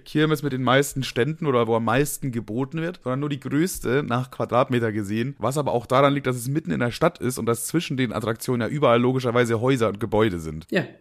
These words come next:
Speaker 2: die größte Altstadtkirmes in ganz Europa.
Speaker 1: Richtig, die, die, die riesige Altstadtkirmes. Aber die ist echt fetzig. Also das kann man schon mal sagen, die ist schon funny und fetzig. Also das, äh, ist, ist schon irgendwie, Soest ist eigentlich so ein langweiliges Kaff, aber so einmal im Jahr haben die so ihren Tag oder, äh, ihren, ihre Woche.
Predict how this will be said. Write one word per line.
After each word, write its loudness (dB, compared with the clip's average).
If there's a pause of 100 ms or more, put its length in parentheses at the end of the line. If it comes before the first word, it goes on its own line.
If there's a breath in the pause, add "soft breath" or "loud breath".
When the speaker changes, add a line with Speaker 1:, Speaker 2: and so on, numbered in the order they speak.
Speaker 2:
die -4
größte -2
Altstadtkirmes -2
in -2
ganz -4
Europa. 2
Speaker 1:
Richtig, -2
die, -10
die, -6
die 2 (140)
riesige 0
Altstadtkirmes. -2
Aber 6
die 2
ist 0
echt -2
fetzig. -6
Also 0
das 2
kann 2
man 4
schon -2
mal 4
sagen, 4
die -2
ist -6
schon -2
funny 0
und -4
fetzig. -8
Also -6
das, -6
äh, 0
ist, -8
ist -6
schon -2 (100)
irgendwie, 2
Soest 0
ist -6
eigentlich 0
so -2
ein 0
langweiliges 4
Kaff, -6
aber 0
so -2
einmal 2
im 2
Jahr 4
haben 0
die -4
so -2
ihren -2
Tag -4
oder, -4
äh, -6
ihren, 0
ihre 2
Woche. 4